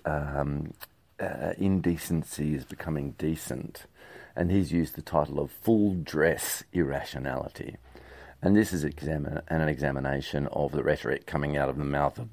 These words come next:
Biden. Uh, and particularly it looks at the hundred and five, uh, billion dollars of throwing <laughs> good money after bad. Uh, it's a very nice, uh, summary of the sort of,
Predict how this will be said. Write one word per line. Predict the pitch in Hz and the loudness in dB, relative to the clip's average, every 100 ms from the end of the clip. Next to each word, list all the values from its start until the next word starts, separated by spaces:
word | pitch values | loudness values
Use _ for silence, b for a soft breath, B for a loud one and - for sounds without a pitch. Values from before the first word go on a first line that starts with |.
| - | 0
Biden. | 78 76 - 82 101 - B B B B B 78 | 2 2 0 -8 -10 -12 B B B B B -4
Uh, | 73 71 | -2 -2
and | - 87 | -2 -2
particularly | 82 127 - 82 73 73 | -2 -2 0 2 2 2
it | 76 - | -2 -2
looks | 73 - - | -4 -4 -4
at | - 73 - | 2 2 2
the | 76 76 73 69 69 | 0 0 0 0 -2
hundred | 65 101 78 | 2 2 4
and | 78 71 | 0 2
five, | 76 69 65 - - - - | 4 4 4 -2 -20 -16 -8
uh, | 67 | -6
billion | 71 101 82 76 | 4 6 6 4
dollars | 80 76 71 67 | 4 4 2 0
of | 69 64 | -4 -4
throwing | - - 82 78 73 73 - | -6 4 6 6 2 -2 -4
<laughs> | - 95 | -4 0
good | - 87 | 4 4
money | 76 85 85 | 4 2 2
after | 82 76 - | 0 -2 -2
bad. | - 82 67 58 - - B B B B B | 0 2 2 0 -6 -12 B B B B B
Uh, | 98 101 | 8 10
it's | 104 113 | 10 8
a | |
very | 110 101 | 6 6
nice, | 82 80 - - - - | 4 -4 -10 -14 -18 -6
uh, | 95 90 87 | -4 -4 0
summary | - 113 101 82 - - - | 6 6 6 2 -4 -18 -2
of | 90 90 85 80 80 | 8 10 10 6 0
the | 78 | 0
sort | 80 80 | 2 2
of, | 71 | 2